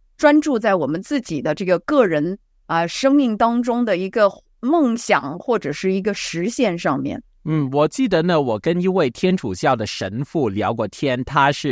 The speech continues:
Speaker 2: 呃，天主教的神父，当然都是单身了。他就说呢，“我单身的恩赐是怎样呢？就是为一切人成为一切，我将放在一个女人身上的爱，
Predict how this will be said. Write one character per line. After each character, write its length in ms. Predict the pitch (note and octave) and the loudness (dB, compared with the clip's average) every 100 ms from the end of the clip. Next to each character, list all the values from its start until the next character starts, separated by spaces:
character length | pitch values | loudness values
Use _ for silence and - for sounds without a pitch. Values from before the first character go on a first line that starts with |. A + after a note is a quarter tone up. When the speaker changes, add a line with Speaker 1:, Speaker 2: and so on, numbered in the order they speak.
| G#2 | -2
Speaker 2:
呃， 160 | G#2+ | -4
天 340 | G2 D3 D3 D#3 | -6 -2 0 0
主 160 | G2+ | -2
教 240 | F2+ C#3 A#2 | 0 2 2
的 80 | |
神 180 | G#2+ G2+ A2 | 0 -4 -4
父， 100 | B2 | 0
当 160 | B2+ | 0
然 160 | A#2+ G#2+ | 0 0
都 100 | A#2 | -2
是 140 | A#2+ | -2
单 240 | G2+ A2 A2 | -2 -4 -4
身 160 | A2+ | -6
了。 180 | G#2 E2 | -6 -8
他 160 | - A3 | 0 2
就 180 | G#3 D#3 | 2 0
说 220 | E3 D#3+ | 0 -2
呢 100 | C#3 - _ _ - | -2 -6 _ _ -8
，“我 340 | C3+ C3 B2+ | -2 0 0
单 320 | - G3 G#3 | 0 0 0
身 280 | - G3 F#3 | 0 0 2
的 120 | D#3+ - | 0 0
恩 200 | G3 G3+ | 0 0
赐 240 | - F3+ | 0 -2
是 120 | C#3+ C#3+ | -2 -2
怎 180 | B2+ | -4
样 180 | G#2+ C#3 | 0 0
呢？ 120 | C3 | 0
就 180 | - F#3 | 0 0
是 100 | D#3+ | 0
为 360 | D3+ F3+ B3+ F#3 | -2 0 2 2
一 240 | C3 B2+ | 0 -6
切 220 | E3 G3+ C#3+ | -2 0 0
人 200 | G#2+ B2 | -2 -6
成 220 | - C#3 | -6 -2
为 100 | C#3 | -2
一 140 | A#2+ | -2
切， 300 | A#2 D#3+ G#2 - _ | -4 -4 -4 -6 _
我 140 | A#2+ C3 | -4 0
将 220 | G#3 G#3+ | 2 2
放 280 | - B3 F3+ | 4 4 4
在 120 | E3+ | 0
一 120 | F3+ | 0
个 120 | F3+ | 0
女 240 | D3+ D3+ B2+ | 2 2 2
人 240 | A2+ C#3 | 0 -2
身 180 | F#3+ F#3 | -2 -2
上 180 | F#3 C#3+ | -2 -2
的 140 | - | -4
爱， 220 | E3 A#2+ | -2 -4